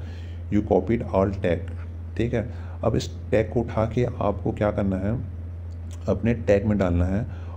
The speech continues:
और साथ में tag में, अपनी video के tag में डालने के साथ में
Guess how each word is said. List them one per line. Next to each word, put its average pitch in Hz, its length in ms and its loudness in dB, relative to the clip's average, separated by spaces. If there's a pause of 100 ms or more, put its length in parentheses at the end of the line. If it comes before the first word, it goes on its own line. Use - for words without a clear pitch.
और 98 100 4
साथ 113 220 0
में 120 240 0
tag 107 220 6
में, 123 140 2
अपनी - 200 2
video 113 240 4
के - 80 -2
tag 110 240 4
में 117 100 2
डालने 107 240 0
के 113 140 -2
साथ 110 240 0 (100)
में 123 180 0